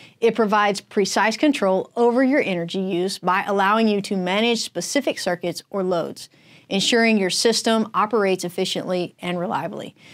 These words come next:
When used with the I Q system controller, the I Q Load Controller can manage up to two two hundred forty volt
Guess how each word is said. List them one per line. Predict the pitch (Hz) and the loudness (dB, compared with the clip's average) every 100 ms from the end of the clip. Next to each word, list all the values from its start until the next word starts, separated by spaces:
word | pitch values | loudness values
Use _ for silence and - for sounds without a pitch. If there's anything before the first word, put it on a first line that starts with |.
| - - | -8 2
When | 240 | 4
used | 254 285 285 | 4 4 2
with | 262 | 2
the | 240 - | 0 0
I | 208 | -2
Q | 226 302 | 2 2
system | 294 285 285 | 2 2 2
controller, | 277 269 - 349 247 202 | 4 2 4 4 4 4
the | 214 - | 2 2
I | 190 214 | 0 0
Q | 262 254 | 2 2
Load | 196 185 349 370 | 2 4 4 2
Controller | 269 226 170 160 185 233 - - | 0 0 -2 -2 -2 -4 -12 -6
can | - 262 | 0 2
manage | 247 240 247 233 | 4 4 2 2
up | 208 202 | 0 0
to | - 196 | 0 -2
two | 185 - - 262 285 311 | -4 -4 2 4 4 2
two | 311 254 | 2 0
hundred | 233 214 190 | 2 2 0
forty | - 214 262 294 | -2 0 2 2
volt | 214 208 | 2 0